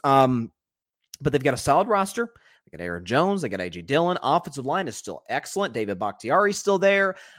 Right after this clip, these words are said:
They've still got Christian Watson had a solid rookie season as a wide receiver. They got Romeo Doubs. They like both guys. Defense is gonna be underrated. Jaire Alexander, to me, is the best corner in football. There's some positive, th-, there, there's an avenue for the Packers to maybe sneak into the playoffs.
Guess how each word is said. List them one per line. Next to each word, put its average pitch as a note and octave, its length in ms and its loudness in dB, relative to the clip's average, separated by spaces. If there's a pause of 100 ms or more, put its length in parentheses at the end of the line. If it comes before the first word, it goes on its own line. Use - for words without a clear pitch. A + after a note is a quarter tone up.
They've D3 360 0
still C#3 280 -2
got B2+ 280 -2
Christian C#3+ 380 -4
Watson D3+ 320 0
had F3+ 100 2
a E3 160 -4
solid F3+ 320 2
rookie F3+ 220 -4
season F#3+ 320 -8
as E3+ 80 -10
a F3+ 40 -6
wide F3+ 180 0
receiver. F#3+ 340 -6
They D#3+ 80 -6
got A2+ 160 -2
Romeo B2 240 -4
Doubs. C#3+ 420 -2
They B2 120 -4
like C3 320 -2
both C3+ 260 -4
guys. G#3 420 2 (300)
Defense F3 380 -4
is G3+ 100 -4
gonna G3 100 -4
be G3+ 80 -2
underrated. G3+ 460 0
Jaire D3+ 320 -2
Alexander, E3+ 540 -4
to - 120 -12
me, D#3 180 -4
is F3 120 -2
the C3+ 80 -4
best D#3 320 -2
corner F3+ 260 -8
in D3+ 80 -8
football. A#3 460 -6 (100)
There's F4+ 160 2
some G4 160 -2
positive, A#3+ 600 0 (480)
th-, A3 140 0
there, A#3+ 180 6
there's C#4+ 240 4
an D#4 120 -6
avenue F#3+ 440 2
for - 100 -10
the E3+ 100 -6
Packers F#3 500 -4
to F#3 180 -6
maybe F#3 320 -2
sneak - 420 -8
into D#3 140 -6
the C3 80 -10
playoffs. - 560 -6